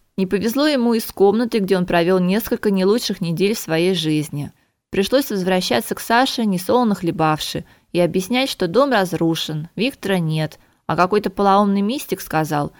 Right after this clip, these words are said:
что перед самым налетом Виктор пошел к врачу и не вернулся. Разумеется, свидания и беседы о магических школах пришлось отложить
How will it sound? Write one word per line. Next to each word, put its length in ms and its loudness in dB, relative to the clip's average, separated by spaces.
что 160 -2
перед 240 2
самым 360 2
налетом 480 2
Виктор 280 -4
пошел 360 -2
к 60 -20
врачу 280 -2
и 80 0
не 100 0
вернулся. 800 -4
Разумеется, 720 -2
свидания 560 0
и 20 2
беседы 460 -2
о 60 0
магических 640 -4
школах 440 2
пришлось 360 -2
отложить 600 -2